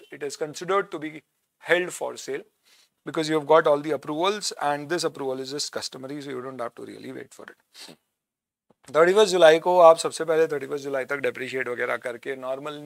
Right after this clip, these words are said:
डेज के अनुसार अकाउंटिंग करके डिस्पोजल ग्रुप की सारी एसेट्स को वैल्यू कर लीजिए, ये कैरिंग वैल्यू दी हुई है। क्योंकि सेल कंप्लीट होने वाली है इकतीस मार्च दो हज़ार तीन, ऐसी उम्मीद है within twelve months वाली कंडीशन भी सेटिस्फाई हो गई। अब आप देखिए इसमें goodwill,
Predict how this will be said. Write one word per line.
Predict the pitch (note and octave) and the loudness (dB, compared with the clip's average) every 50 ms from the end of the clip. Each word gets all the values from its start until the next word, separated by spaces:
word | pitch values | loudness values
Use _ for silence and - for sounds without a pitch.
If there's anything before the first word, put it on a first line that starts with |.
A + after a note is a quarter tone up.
| C#3+ | -12
डेज | C3+ B2+ B2 B2+ - | -10 -10 -10 -10 -12
के | - D3 | -12 -14
अनुसार | B2+ B2 A#2 C3 C3 B2+ | -14 -12 -12 -10 -10 -10
अकाउंटिंग | B2 - B2 B2+ B2 A#2+ - C3+ C#3 B2 | -8 -10 -10 -12 -12 -14 -16 -16 -12 -8
करके | C3 C3 B2+ - C#3 C#3 | -8 -8 -8 -8 -8 -8
डिस्पोजल | C3+ C3 B2 - - - C3 B2+ C3 B2+ | -6 -8 -10 -10 -10 -12 -10 -10 -10 -12
ग्रुप | A#2+ A#2+ - _ | -12 -18 -20 _
की | - B2 | -16 -12
सारी | - A#2+ G#2 G#2+ G#2+ | -10 -10 -12 -12 -14
एसेट्स | G#2+ - A2+ A2 - | -18 -18 -20 -20 -16
को | - C#3+ C3+ | -12 -10 -8
वैल्यू | B2 G#2+ A2 A#2 B2 B2+ | -8 -8 -8 -8 -10 -10
कर | B2 C3 | -10 -10
लीजिए, | B2 B2+ B2+ B2 B2 D3+ - - _ _ _ _ _ _ _ _ _ _ - | -10 -12 -14 -14 -14 -14 -16 -16 _ _ _ _ _ _ _ _ _ _ -8
ये | E3+ E3 | -8 -4
कैरिंग | D#3 D3 A#2 G#2 G#2 G#2 G2+ | -2 0 -2 -2 -2 -6 -12
वैल्यू | G#2+ A2 - - G2+ | -16 -16 -16 -18 -20
दी | - - | -20 -20
हुई | - - - - | -20 -20 -18 -16
है। | - - - - _ _ _ _ _ _ _ _ _ _ _ _ _ _ _ _ - _ _ _ _ _ _ _ - | -14 -14 -14 -16 _ _ _ _ _ _ _ _ _ _ _ _ _ _ _ _ -20 _ _ _ _ _ _ _ -4
क्योंकि | - F#3+ F#3 G#3+ G#3+ | -2 -2 0 2 2
सेल | A#3 G#3 F3+ G3 F#3+ | 4 4 4 4 4
कंप्लीट | F3+ F3 E3+ D#3 E3 E3 E3 E3 | 2 0 0 0 -4 -2 0 0
होने | E3 D#3 D#3 | 0 0 2
वाली | D#3+ D#3 D3+ D#3 D#3+ | 4 4 4 2 0
है | D#3+ D#3 | -2 -4
इकतीस | C#3+ - B2 - - D3+ C3+ | -4 -6 -8 -6 -8 -8 -6
मार्च | D#3 D3+ C#3+ C#3+ | -4 -4 -4 -4
दो | C#3 C#3 | -6 -6
हज़ार | C3 C3 C#3+ C#3+ | -4 -2 -2 -2
तीन, | C#3 - C#3 C#3 C#3 | -4 -6 -12 -12 -10
ऐसी | C3+ B2+ D3+ | -10 -10 -10
उम्मीद | D3 C3 B2+ C3 C3 C3 | -10 -12 -14 -14 -10 -8
है | C#3+ C#3 | -8 -8
within | C3 B2+ C3 C3+ B2+ | -8 -10 -12 -12 -10
twelve | B2+ B2 A#2+ A#2 | -10 -10 -10 -10
months | A#2+ B2+ - | -12 -14 -12
वाली | C3 A#2 G#2+ A#2 | -12 -10 -10 -10
कंडीशन | A2+ G#2 G#2 G2 F#2+ - - G#2 G2+ | -12 -14 -14 -14 -14 -14 -14 -14 -12
भी | G#2 A2+ | -12 -10
सेटिस्फाई | - A#2 G2+ G2 G#2 - - G#2+ G#2 G#2 | -8 -8 -8 -8 -8 -10 -10 -8 -8 -8
हो | G#2+ B2 A#2+ | -8 -10 -10
गई। | F2+ - - _ _ _ _ _ _ _ _ _ _ _ _ - - E3 | -12 -14 -20 _ _ _ _ _ _ _ _ _ _ _ _ -6 0 4
अब | E3 F#3 | 8 10
आप | G3 G3 | 10 10
देखिए | F#3 G3 F#3+ E3+ G#3+ A3 | 8 4 2 4 4 4
इसमें | G3 E3 G3+ A3 | 4 2 0 -6
goodwill, | G3+ E3 D#3+ D#3 E3 G3 G#3+ | -6 -4 -4 -2 0 0 0